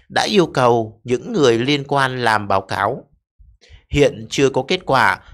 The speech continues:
và chúng tôi sẽ cung cấp ngay khi có thông tin chính xác, trên tinh thần nếu sai đến đâu xử lý nghiêm đến đó", người này nói. Sự việc xảy ra chỉ một tuần sau khi mà Nguyễn Thành Nam, trưởng công an phường Bãi Cháy, thành phố Hạ Long, tỉnh Quảng Ninh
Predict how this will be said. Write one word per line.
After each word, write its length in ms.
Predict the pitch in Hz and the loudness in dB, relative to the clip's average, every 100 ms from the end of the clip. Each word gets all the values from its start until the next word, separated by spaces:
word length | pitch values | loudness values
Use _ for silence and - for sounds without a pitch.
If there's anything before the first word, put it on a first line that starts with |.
| - | -6
và 100 | 123 | -4
chúng 180 | 156 156 | -2 0
tôi 200 | 170 - | 0 0
sẽ 120 | - | -6
cung 240 | - 156 | -10 -6
cấp 200 | - - | -6 -4
ngay 240 | 160 156 131 | -2 -2 -2
khi 240 | - 139 | -4 -6
có 180 | 143 113 | -4 -4
thông 260 | 170 139 | -4 -6
tin 240 | 139 131 120 | -6 -6 -6
chính 180 | 127 131 | -8 -6
xác, 280 | - 220 - - | -4 -4 -6 -6
trên 200 | 147 123 | -6 -4
tinh 180 | 131 123 | -6 -2
thần 280 | 120 107 | -4 -2
nếu 180 | 101 113 | -4 -4
sai 260 | - 143 123 | -2 -4 -2
đến 160 | 113 | -2
đâu 220 | 143 147 127 | 2 2 0
xử 260 | 104 92 | -6 -8
lý 220 | 98 98 127 | -8 -8 -4
nghiêm 280 | 147 143 113 | 0 0 -2
đến 180 | 117 | -6
đó", 320 | 110 107 131 - _ _ - | 0 2 0 -4 _ _ -6
người 140 | 117 | -6
này 160 | 110 98 | -4 -8
nói. 360 | 95 95 - - _ - _ _ _ _ _ _ _ - - | -6 -6 -8 -14 _ -20 _ _ _ _ _ _ _ -20 -20
Sự 140 | - 139 | -2 0
việc 220 | 127 113 | 2 0
xảy 220 | - 101 | -4 -4
ra 280 | 104 113 113 | -2 0 0
chỉ 240 | 113 107 98 | -2 -8 -6
một 180 | 107 - | -8 -2
tuần 280 | 120 110 107 | 0 0 -4
sau 240 | - 127 | -4 -4
khi 340 | 127 139 127 120 | -4 -4 -2 -2
mà 240 | 113 101 | 0 0
Nguyễn 380 | 104 117 110 - | -2 -4 -4 -6
Thành 260 | - 110 110 | -8 -8 -2
Nam, 280 | 127 127 120 - - - | 0 0 -4 -16 -20 -2
trưởng 200 | 190 147 | 0 0
công 140 | 156 | -4
an 240 | 147 143 131 | -4 -6 -4
phường 300 | 143 120 104 | -2 -2 -2
Bãi 160 | 110 | -8
Cháy, 300 | - 107 104 - | -6 -6 -4 -8
thành 160 | 104 | -12
phố 140 | 107 131 | -8 -6
Hạ 180 | 117 | -6
Long, 280 | 110 120 113 | -2 -2 -2
tỉnh 200 | - 101 | -8 -8
Quảng 200 | 101 107 | -6 0
Ninh 220 | 123 131 | 0 0